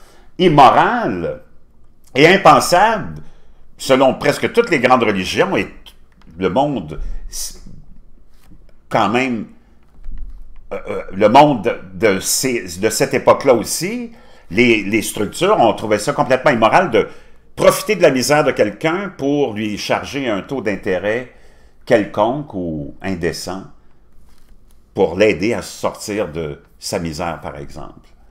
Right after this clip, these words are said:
Mais on a vu comment ça a tourné avec Mayer Rothschild, la fondation des banques, les banques centrales, toutes ces grandes richesses-là ont tout investi dans les banques centrales, contrôlent tous les gouvernements via toutes ces banques avec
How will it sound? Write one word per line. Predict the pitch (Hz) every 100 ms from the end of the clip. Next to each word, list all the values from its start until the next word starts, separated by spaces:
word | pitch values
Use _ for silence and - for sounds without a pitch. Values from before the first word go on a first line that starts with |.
| - - - - - - - - - - _ -
Mais | 85
on | 85
a | 78
vu | 76 92 - -
comment | 78 82 82
ça | 90
a | 73
tourné | 85 64 95 120
avec | 73 76 76 -
Mayer | 80 85 85
Rothschild, | 78 73 - - 95 127 143 - - - -
la |
fondation | 76 101 87 76 - 82
des | 76 67
banques, | 65 90 117 - - - -
les | 101 120
banques | 120 120
centrales, | - 98 80 117 127 -
toutes | 170
ces | - 123 98
grandes | 104 110
richesses-là | 90 87 101 - 113 117 - -
ont | 90
tout | 123 120
investi | 104 87 -
dans | 101 85
les | 76
banques | 82 82
centrales, | 82 73 95 110 113
contrôlent | 170 180 - 175 165
tous | - 190
les | 160
gouvernements | 113 117 107 120 110
via | 90 110 113
toutes | 147 -
ces | - 90
banques | 76 156 240 131
avec | 92